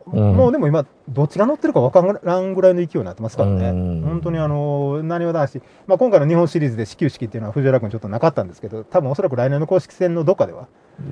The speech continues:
Speaker 2: だって
Speaker 1: あの、
Speaker 2: それは夢って言ってるけど、
Speaker 1: うん。
Speaker 2: そんな夢はね、簡単に叶えちゃうとダメなんですよ。
Speaker 1: そうなの？
Speaker 2: 引っ張って引っ張って、
Speaker 1: うん。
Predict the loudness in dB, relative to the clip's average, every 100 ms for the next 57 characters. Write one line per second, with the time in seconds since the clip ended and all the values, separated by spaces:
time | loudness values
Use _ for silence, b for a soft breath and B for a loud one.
0 | -8 -4 -4 -2 2 4 6 6 8 8
1 | 6 6 6 4 4 4 2 0 0 0
2 | 0 -2 -2 0 0 2 2 4 2 0
3 | -2 -2 0 2 2 4 4 4 2 0
4 | -2 0 2 0 0 0 0 0 _ _
5 | -2 0 2 2 4 4 2 0 -4 -4
6 | -8 _ _ -4 -4 -4 -10 _ _ -4
7 | 0 0 0 2 2 2 0 2 4 4
8 | 4 0 -4